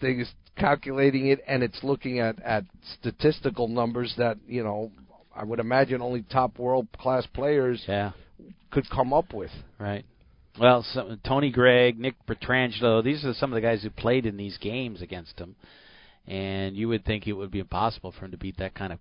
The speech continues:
Speaker 2: quality of player, but, uh, it was happening. So there's another couple of hands here. Maybe we'll get back to this a little later, but,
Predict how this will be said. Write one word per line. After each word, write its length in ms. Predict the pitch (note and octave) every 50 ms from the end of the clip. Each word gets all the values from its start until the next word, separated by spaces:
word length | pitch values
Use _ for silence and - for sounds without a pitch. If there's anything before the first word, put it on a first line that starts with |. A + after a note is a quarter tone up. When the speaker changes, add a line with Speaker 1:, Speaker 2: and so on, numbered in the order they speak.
| _ -
Speaker 2:
quality 340 | - - G#2 G2+ G2 F#2 E2+
of 100 | D2+ -
player, 380 | - - C3 C#3 B2+ F#2 D#2 -
but, 200 | - E2 E2 E2+ - - - - - - - - _ - - _ _ _ -
uh, 840 | E2+ F2 E2+ F2 F2 F2+ F2+ F2+ F2 F2 F2 F2 F2 F2+ F#2 F#2+ A2
it 60 | C#3
was 120 | D3 C#3 -
happening. 440 | - C3+ C#3+ D3 - F#2+ F2+ F2+ F2
So 140 | - - A#2+
there's 200 | B2+ D3+ D3+ C#3+
another 260 | D3+ D3+ C#3+ C3+ B2
couple 240 | - - A#2 G#2+ A2
of 60 | F#2+
hands 200 | G2+ G#2 G#2 G2+
here. 120 | G2 G2+ F#2+
Maybe 120 | G2+ G2
we'll 100 | F#2+ F#2+
get 140 | F2+ F#2+ F2+
back 160 | - F#2+ F#2 -
to 40 |
this 160 | - F2+ - -
a 40 |
little 180 | F#2+ F#2 F#2 F#2
later, 360 | F2+ F2+ F#2+ G2 F#2+ F2+ F2
but, 220 | - - F#2 F2